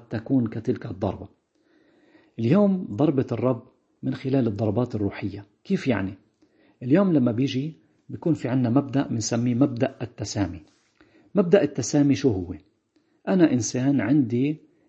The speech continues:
آه، عندي ال-، ممكن من خلال المعاشرة الرديئة، من خلال التربية الرديئة، من خلال البيئة الرديئة، من خلال ال-، الحشرية الرديئة، بقع بخطية معينة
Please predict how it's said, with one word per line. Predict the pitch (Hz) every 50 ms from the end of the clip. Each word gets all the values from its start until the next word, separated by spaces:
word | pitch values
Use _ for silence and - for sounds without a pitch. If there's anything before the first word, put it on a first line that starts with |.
| _ _ _ _
آه، | 123 117 117 113 113 110 110 107 104 104 104 107 - - 131 - - -
عندي | - - 135 139 135 113 120 117 120 123 - - -
ال-، | 107 107 104 104 104 104 110 104 110 - -
ممكن | 117 113 - 135 160 156 143 - - 131 131 135 139 127
من | 120 107
خلال | - - - 117 110 123 123 120 110 107 101 104 - _ _ _ _ _ -
المعاشرة | 131 113 117 113 101 - 101 120 113 - - 135 127 127
الرديئة، | 117 123 123 104 117 120 127 - 123 120
من | 117 113 110
خلال | 110 - - 113 113 113 110
التربية | 113 - - 147 160 196 175 185 170 165 151
الرديئة، | 135 123 135 131 110 131 131 131 117 113
من | 117 117 117 110
خلال | - - 120 120 120 117 117
البيئة | 113 110 104 147 175 196 - - 156
الرديئة، | - 139 139 127 110 131 131 131 117 120
من | 120 117 110
خلال | - - - 120 120 127 131 123 117 117 - - - _ _ _ _ -
ال-، | 123 117 113 113 110 113 117
الحشرية | 113 110 - 117 110 - - 120 - - 127 135 165 190 185 156
الرديئة، | 143 131 131 117 117 127 127 - 117 120 117 - - _ _ _ _ _ _ _ _ _ _ -
بقع | - - - - 123 165 190 151 123 113 113 117
بخطية | 120 123 127 131 135 - - 120 - 120 113 147 135 123 120
معينة | 110 98 95 110 117 110 110 110 120 143 165